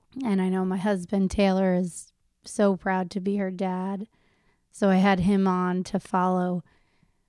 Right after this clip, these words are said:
Ruby and I's conversation. Just thought it would be fun to kind of talk about her and her journey and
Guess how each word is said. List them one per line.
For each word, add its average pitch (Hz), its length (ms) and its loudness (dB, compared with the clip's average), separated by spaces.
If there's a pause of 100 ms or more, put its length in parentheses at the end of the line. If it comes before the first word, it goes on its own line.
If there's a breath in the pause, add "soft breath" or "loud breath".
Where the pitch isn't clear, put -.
(180)
Ruby 208 380 8
and 180 100 2
I's 180 320 2
conversation. 190 960 0
Just 180 400 -4 (720)
thought 196 200 4
it 269 120 -6
would 202 200 -2
be 190 380 -2
fun 196 380 0
to 190 240 0
kind 196 260 -2
of 190 160 -2
talk 240 300 2
about 190 300 2
her 185 360 2
and 185 160 2
her 185 140 2
journey 185 640 0
and 180 300 -2